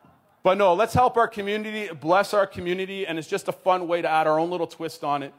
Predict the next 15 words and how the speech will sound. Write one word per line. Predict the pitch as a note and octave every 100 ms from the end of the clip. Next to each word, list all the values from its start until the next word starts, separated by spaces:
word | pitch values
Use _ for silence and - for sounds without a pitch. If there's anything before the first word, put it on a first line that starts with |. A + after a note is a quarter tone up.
| _ _ _
And | C#3
just, | D3+ - - _ E3
uh, | C#3+ D3
let's | E3 D3+
give | C3+ F3+ G3 F3 D3+
and | C#3+ C3+ - D3+ _
show | - - - E3+ F3 F3+
Hamlet | - C3 D3+ E3 C3
Public | D3+ C#3+
School | - D3 C3+
just | C3
how | -
much | D#3 D3+
we | D3+
care | - D#3+ B2